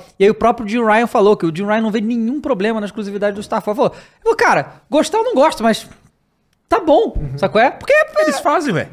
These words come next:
Speaker 1: é lógico. Então, assim, e por isso que eu tô falando, os caras da F T C tão muito mal preparados pra esse negócio aqui, sabe? A juíza também, mas, né, ninguém, o juiz não, a, a juíza não escolhe ser colocada lá, né? Tipo, na verdade, acha um juiz que sabe de videogame, é difícil, né? Também não, não,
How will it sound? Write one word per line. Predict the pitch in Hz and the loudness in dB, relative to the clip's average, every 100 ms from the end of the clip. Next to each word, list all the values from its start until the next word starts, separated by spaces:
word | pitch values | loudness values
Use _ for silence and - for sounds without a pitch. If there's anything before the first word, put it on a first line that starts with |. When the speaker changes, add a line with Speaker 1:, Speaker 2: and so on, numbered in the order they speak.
| - | -8
Speaker 1:
é | - | 2
lógico. | 587 571 554 453 220 143 - | 4 6 4 2 2 0 0
Então, | 381 | 2
assim, | 440 220 127 233 247 | 4 2 -4 -8 -6
e | |
por | 220 | -2
isso | - | 0
que | 494 | 0
eu | |
tô | |
falando, | 508 277 | 2 0
os | 277 | 0
caras | 339 453 | 0 -2
da | |
F | - | -2
T | 285 | -6
C | - | -2
tão | 427 | 2
muito | 262 392 | 2 2
mal | 403 | 0
preparados | 330 - 196 254 | 0 2 2 0
pra | 220 | -2
esse | 185 | -4
negócio | 156 135 | -2 -2
aqui, | 120 - _ | -6 -12 _
sabe? | 185 151 151 175 | -2 -2 -2 -4
A | 180 | -2
juíza | 185 240 | -2 -4
também, | 180 165 151 | -6 -8 -6
mas, | 127 120 131 143 | -8 -10 -14 -10
né, | 151 156 | -8 -8
ninguém, | 135 139 | -8 -8
o | 123 | -8
juiz | 127 160 165 | -8 -8 -8
não, | 165 - _ 220 - | -12 -14 _ -14 -14
a, | - 151 - | -6 -4 -2
a | 156 | -2
juíza | 170 175 196 | -2 -2 -2
não | 220 226 | -2 -2
escolhe | - 196 175 151 139 - | -4 0 2 0 -4 -10
ser | 156 | -12
colocada | 165 165 165 160 | -4 -2 0 0
lá, | 160 139 | 2 0
né? | 127 | -2
Tipo, | - 147 | -10 -6
na | 190 | 0
verdade, | 190 175 202 196 - - - _ _ _ 185 | 2 2 0 -2 -12 -14 -14 _ _ _ -2
acha | 233 233 | -2 -2
um | 196 | -4
juiz | 196 | -6
que | |
sabe | - 202 | -2 -2
de | 180 | -2
videogame, | 180 185 185 240 | 0 0 2 0
é | |
difícil, | 208 139 - | -2 -8 -6
né? | 139 | -4
Também | 180 202 | -2 0
não, | 196 175 | 2 2
não, | 170 151 | 2 0